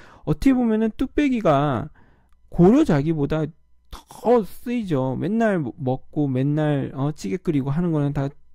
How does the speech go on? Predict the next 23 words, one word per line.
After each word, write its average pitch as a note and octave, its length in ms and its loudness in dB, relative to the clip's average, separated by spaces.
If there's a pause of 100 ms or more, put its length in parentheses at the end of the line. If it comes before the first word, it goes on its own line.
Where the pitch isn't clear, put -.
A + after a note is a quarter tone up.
(120)
뚝배기 F#3+ 280 2
아닙니까? C#3+ 520 2 (400)
결국은 F#3 320 2
뚝배기가 A3 500 -4
더, E3 400 4 (360)
더 E3+ 200 2
많이 A#3 260 4
쓰이는 G3 360 4
거죠. B2+ 280 -2
아, F3 180 -2
내가 F#3 260 0 (540)
주인에게, D#3+ 720 2 (120)
내가 E3 440 -2
내 E3 240 0
주인에게 D#3+ 460 -2
쓰이고자 F#3+ 760 -6
한다는 G3+ 520 -2
것에 E3 200 -2
포커스를 - 480 0
맞춘다면은 C#3 600 -4 (500)
뚝배기가 B3 460 2
절대 F3+ 340 2
고려자기에 C#3+ 880 0